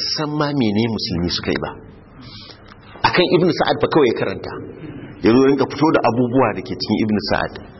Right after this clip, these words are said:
wanda yake nuna jahilcin waɗancan. To sannan kuma shine aka sami irin wannan movement din kamar su Abraham Jonathan Brown wanda ko da ke shi ya musulunta.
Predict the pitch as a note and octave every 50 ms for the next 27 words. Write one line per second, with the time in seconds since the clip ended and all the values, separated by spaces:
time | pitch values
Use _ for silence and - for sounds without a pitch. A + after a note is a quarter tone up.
0 | - - - - - G#2+ A2+ A2 A2 G#2+ G#2+ G#2 G#2+ A#2 A2+ G#2 E2+ G2+ G2 G#2
1 | A2 G#2 G2 - G2 E2+ E2 D2 - - - - - - - - - - - -
2 | - - - - - - - - - - - - F#2+ - C3+ B2 A#2 A#2 A2+ -
3 | B2 A#2+ A#2+ C#3 C3+ G#2+ G2 F#2 F#2+ - G2 F#2 G2 F#2 F#2+ G#2+ G#2 F#2+ F#2+ G#2
4 | G#2 G2 F#2 F#2 F#2+ G2 G#2 G#2 F#2 F2 - - G#2 G2 F#2+ - - - - -
5 | - - - - F2+ E2 F#2 F#2+ F#2 - - G2+ G2 F#2+ F#2+ F#2+ - - G2+ G2+
6 | F#2 F#2+ F#2+ F#2 F#2+ F2+ F2 E2+ G2 G2 G2 - G#2 F2+ E2+ D2 - F#2+ G2 F#2+
7 | F#2 F#2 - - - - - - - - - - - - F#2+ F#2 F2 - G2 F#2
8 | F#2 F#2 F2+ - G2+ G2+ G2+ G2+ F#2 E2+ - F#2+ E2+ E2+ F2 E2 -